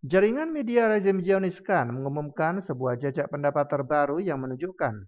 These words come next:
hanya dua belas persen Zionis yang percaya bahwa situasi ekonomi Israel tidak berubah.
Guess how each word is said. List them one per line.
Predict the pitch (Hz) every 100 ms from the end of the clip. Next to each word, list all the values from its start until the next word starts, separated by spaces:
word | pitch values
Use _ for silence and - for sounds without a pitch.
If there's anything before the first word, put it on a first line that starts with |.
| _ _ _ -
hanya | 139 127 117
dua | 107 147 202 185
belas | 185 180 -
persen | 185 180 180 175
Zionis | 160 185 214 - -
yang | 127 113
percaya | 120 113 156 147 147 147 143 - _ _
bahwa | 123 117 113
situasi | 170 170 190 180 165 175 175
ekonomi | 170 170 175 175
Israel | 170 - 180 - 120 110
tidak | - 127 120 113
berubah. | 120 131 139 123 110